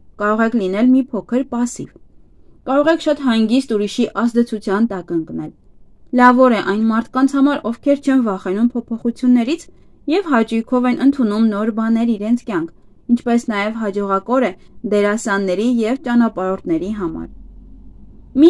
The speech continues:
ասացված կա լուսնային տասնութերորդ օրվա վերաբերյալ. "Աշխարհը հայելի է, և այն յուրաքանչյուրին վերադարձնում է իր կերպարը, ինչպես մենք ենք աշխարհին հանդեպ, ինքն էլ մեր հանդեպ է"։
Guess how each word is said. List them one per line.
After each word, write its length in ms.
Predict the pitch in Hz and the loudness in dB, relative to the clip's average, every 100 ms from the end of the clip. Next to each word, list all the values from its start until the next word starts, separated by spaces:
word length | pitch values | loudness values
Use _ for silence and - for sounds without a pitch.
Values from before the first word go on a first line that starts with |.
| 339 | 6
ասացված 600 | - 262 285 254 285 285 - | 0 0 2 2 2 0 -2
կա 160 | 175 | -4
լուսնային 440 | 180 214 208 202 214 | -2 -2 -2 -2 -2
տասնութերորդ 720 | 202 233 220 226 247 226 226 | -4 -4 -4 -2 0 0 0
օրվա 240 | 185 185 196 | -4 -4 -4
վերաբերյալ. 600 | 190 185 180 180 170 160 - | -4 -4 -6 -6 -8 -10 -4
"Աշխարհը 460 | 240 - 233 233 226 | -4 -2 -2 0 0
հայելի 400 | 220 214 233 254 | 0 2 2 0
է, 100 | 196 - - - | -2 -10 -18 0
և 180 | 254 254 - | 4 4 4
այն 240 | 240 269 | 4 6
յուրաքանչյուրին 800 | 254 226 220 240 240 247 254 247 | 6 4 2 4 4 4 4 4
վերադարձնում 640 | 233 202 202 208 - 240 269 | 2 2 0 -2 2 2 2
է 40 | |
իր 180 | - 240 - | 0 -2 -2
կերպարը, 580 | 262 285 - 175 165 165 - - _ - - | 0 0 0 -4 -6 -8 -16 -20 _ -6 0
ինչպես 380 | 262 294 294 | 2 2 4
մենք 280 | 285 320 320 | 6 6 6
ենք 160 | 220 185 | 4 0
աշխարհին 500 | 190 - 190 202 208 208 - | -4 -4 -4 -4 -4 -6 -10
հանդեպ, 420 | 214 247 269 392 - _ _ - - | -2 0 0 -2 -8 _ _ -20 -2
ինքն 320 | 320 349 330 | 0 4 6
էլ 120 | 330 330 | 6 4
մեր 260 | 185 359 220 | -4 -6 -6
հանդեպ 480 | 214 185 180 160 | -4 -4 -4 -10
է"։ 80 | - | -14